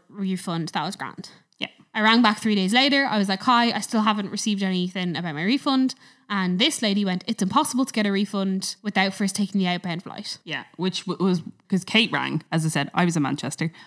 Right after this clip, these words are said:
Speaker 2: And then after Kate rang and had said, "Yeah, they're organising my refund," I was like, "Great, great, I'll do that as well." So when I rang, I was told that it,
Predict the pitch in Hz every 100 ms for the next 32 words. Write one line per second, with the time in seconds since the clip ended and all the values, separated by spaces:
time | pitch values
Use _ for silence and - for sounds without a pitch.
0 | - _ 175 180 175 165 151 185 196 180
1 | 180 160 156 156 160 - - 165 156 -
2 | 160 151 156 175 160 160 156 156 160 156
3 | 156 156 151 156 156 151 151 151 160 -
4 | _ 269 208 165 190 170 - 165 165 170
5 | 156 - - 156 - - _ - - _
6 | - 202 190 208 240 190 151 151 151 160
7 | 160 170 156 151 151 - - 170 160 123